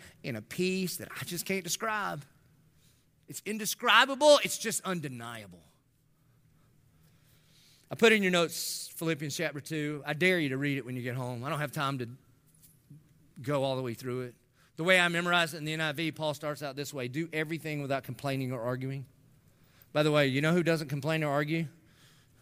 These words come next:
People that aren't living for themselves. And he goes on at the end of that little passage to say this, "Even if I am being poured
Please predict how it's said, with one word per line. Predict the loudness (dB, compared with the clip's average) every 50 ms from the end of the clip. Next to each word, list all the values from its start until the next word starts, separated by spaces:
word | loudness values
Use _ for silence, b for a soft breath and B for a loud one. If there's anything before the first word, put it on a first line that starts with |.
| b b b b b _
People | 0 2 2 2 2
that | 2 2 2
aren't | 2 2
living | 2 0 0 0
for | -2 -4
themselves. | -4 -4 -4 -2 -2 -2 -4 -6 -8 -12 -16 -18 -20 -20 _ _ _ _ _ _ _ _ _ _ b b b b b b b b b b b b b b b b b b b
And | -2 0
he | 2
goes | 4 4 4 4 4
on | 4 4 4 4
at | 2 -2
the | -2 -2
end | 0 0 2 2
of | 0
that | 0 0 0 2
little | 0 -2
passage | -2 -2 0 0 0 0 -2 -4 -8 -10 -8 -8
to | -8
say | -6 -4 -2 -2 -2
this, | -2 -2 -2 -2 -2 -4 -6 -6 -4
"Even | -2 0 0 2 0 0 0
if | -2 0
I | 0 0 0 0
am | 0 -2
being | -4 -4 -4 -6 -8 -12
poured | -14 -12 -6 -2 0 0 2 2 2 2 2 0